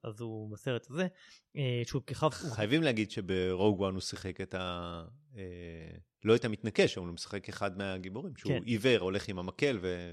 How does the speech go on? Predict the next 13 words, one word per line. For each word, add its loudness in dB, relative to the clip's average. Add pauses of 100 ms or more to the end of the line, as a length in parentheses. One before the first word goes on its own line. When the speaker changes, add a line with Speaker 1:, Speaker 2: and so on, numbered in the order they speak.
(140)
Speaker 1:
אז -2
הוא, 4
Speaker 2:
ויורה 6
בכולם. -4
Speaker 1:
הוא 2
כוכב 4
סרטים 2
הונג 2
קונגי 2
במקור, 0 (160)
Speaker 2:
אהה. -2
Speaker 1:
אה, 0
והוא -2